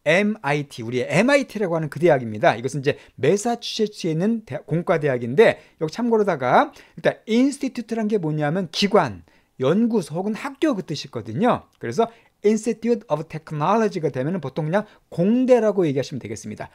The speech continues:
공과대학이에요. 즉 매사추세츠 공과대학이죠. 줄여서 엠아이티라 그럽니다.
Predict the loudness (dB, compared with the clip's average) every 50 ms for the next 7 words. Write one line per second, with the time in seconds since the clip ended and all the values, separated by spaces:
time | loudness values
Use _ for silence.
0 | _ _ 0 2 2 4 6 4 4 4 4 0 0 -2 -4 -6 -12 -14 -16 _
1 | _ _ _ 0 2 2 2 0 _ _ _ _ -6 0 2 2 2 2 2 -2
2 | -4 -4 -6 -10 -12 -10 -6 -4 -4 -4 -6 -8 -10 -10 -8 -6 -6 -6 0 2
3 | 2 4 4 2 -2 -6 -6 -8 0 4 4 4 4 0 -8 _ _ -12 -6 -4
4 | -2 -2 0 0 0 -2 -2 -6 _ _ -4 -2 0 2 2 2 0 0 -2 -8
5 | -8 -8 -8 -8 -10 -12 -10 -8 -4 2 4 6 6 6 4 0